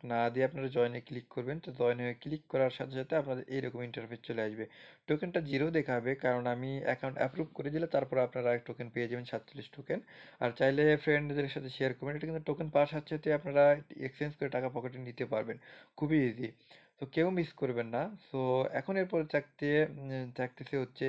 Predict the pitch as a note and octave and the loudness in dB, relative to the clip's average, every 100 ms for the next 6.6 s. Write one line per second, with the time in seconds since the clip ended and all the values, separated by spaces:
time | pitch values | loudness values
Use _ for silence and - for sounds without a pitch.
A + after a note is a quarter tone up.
0 | C#3+ - C3+ C3+ C3 _ - _ _ D3 | -4 -6 -8 -8 -12 _ -20 _ _ -4
1 | D3+ - D3+ C#3+ E3 _ _ _ _ - | -4 -4 4 6 4 _ _ _ _ -10
2 | C3 C3 C#3 E3 - C3+ E3+ E3 D#3 D3+ | -6 0 4 4 2 2 6 4 4 -6
3 | - C3+ C#3+ E3 D3 C3 C3 - C3 B2 | 0 6 6 6 4 2 -2 -6 -8 -8
4 | - C3+ B2 B2 - - - - A#2+ D3+ | -12 -10 -8 -8 -12 -18 -12 0 2 2
5 | - C3+ B2+ D#3+ E3 E3+ F3 E3+ - C#3 | 4 4 6 0 0 2 2 2 10 12
6 | C#3+ C#3+ C3 C3+ C3+ | 12 8 0 0 0